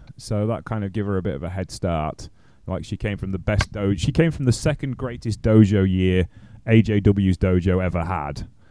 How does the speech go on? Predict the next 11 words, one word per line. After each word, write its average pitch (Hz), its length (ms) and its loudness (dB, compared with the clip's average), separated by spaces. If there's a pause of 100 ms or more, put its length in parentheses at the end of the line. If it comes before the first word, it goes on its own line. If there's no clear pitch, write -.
(180)
You 101 80 2
know, 90 120 0
her 98 180 4
classmates 98 560 -2
at 95 60 -2
the 95 100 0
A 92 120 2
J 90 160 0
W 90 240 0
dojo 90 320 2
were, 90 440 2